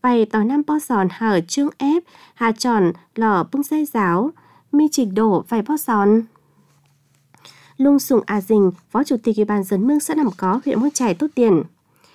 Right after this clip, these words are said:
Cuồng sòng Pì Tám Mắt Nì, xã Nằm Có, của khai lại lớp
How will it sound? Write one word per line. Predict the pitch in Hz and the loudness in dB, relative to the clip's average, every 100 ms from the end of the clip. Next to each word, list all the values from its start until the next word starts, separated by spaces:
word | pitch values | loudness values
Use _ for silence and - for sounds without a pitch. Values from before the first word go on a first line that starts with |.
| _ _ | _ _
Cuồng | 262 247 | -2 0
sòng | 247 226 | 0 -2
Pì | 226 233 | 0 0
Tám | 226 240 | 0 0
Mắt | 320 | 2
Nì, | 269 208 | 2 0
xã | 180 | 0
Nằm | 302 277 | 0 0
Có, | - 226 | -2 -6
của | 247 | -4
khai | 220 208 - | -2 -2 -2
lại | 220 196 | -4 -4
lớp | - 247 | -2 -2